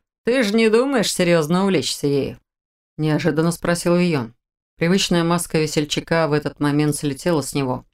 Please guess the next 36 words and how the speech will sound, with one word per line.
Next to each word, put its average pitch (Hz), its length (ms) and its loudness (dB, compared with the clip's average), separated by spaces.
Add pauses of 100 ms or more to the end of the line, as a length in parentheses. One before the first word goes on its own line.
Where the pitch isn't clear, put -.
(440)
словно 160 360 2
он 160 100 2
от 151 140 -4
природы 151 360 0
был 147 180 2
воплощением 147 560 0
серьезности. 139 760 -2 (720)
«Брось, 143 520 -2
стал 165 280 -2
бы 165 120 2
я 160 100 4
в 147 40 -2
этом 151 180 -2
случае 151 340 -4
просить 147 360 -2
Дэна 143 220 2
приготовить 143 500 0
зелье. 123 360 -2 (600)
Просто 147 360 0
она 156 160 2
помогла 156 420 0
мне 165 140 2
сегодня, 143 420 -2
поэтому 151 400 0
мне 147 180 0
неприятно, 156 500 0
что - 180 -4
мы 147 140 0
потешаемся 139 640 -2
над 131 180 -4
ней». 127 240 -2 (1120)
«Ее 151 280 2
чувства 180 500 -2
меня 165 340 2
волнуют 165 460 2
мало. 147 480 2